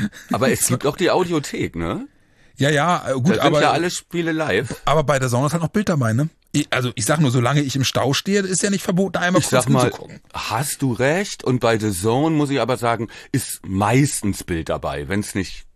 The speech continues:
Speaker 1: mal wieder
Speaker 2: Ja.
Speaker 1: wegbricht für
Speaker 2: Gut,
Speaker 1: fünfundvierzig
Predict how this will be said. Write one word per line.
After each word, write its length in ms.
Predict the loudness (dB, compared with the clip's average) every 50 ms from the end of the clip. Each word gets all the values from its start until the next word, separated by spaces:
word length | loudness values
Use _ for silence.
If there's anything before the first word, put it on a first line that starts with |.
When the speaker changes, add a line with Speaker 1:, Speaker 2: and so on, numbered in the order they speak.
| _ _ _ _ -6
Speaker 1:
mal 160 | -4 -2 -2 2
wieder 220 | 2 2 2 0
Speaker 2:
Ja. 40 | -2 -6 -6
Speaker 1:
wegbricht 680 | -6 -6 -6 -6 -8 -6 -6 -6 -6 -10 -14 -16 -20 -20 _ _ _
für 160 | _ -4 -2
Speaker 2:
Gut, 80 | 0 0
Speaker 1:
fünfundvierzig 220 | 0 -2 -2 0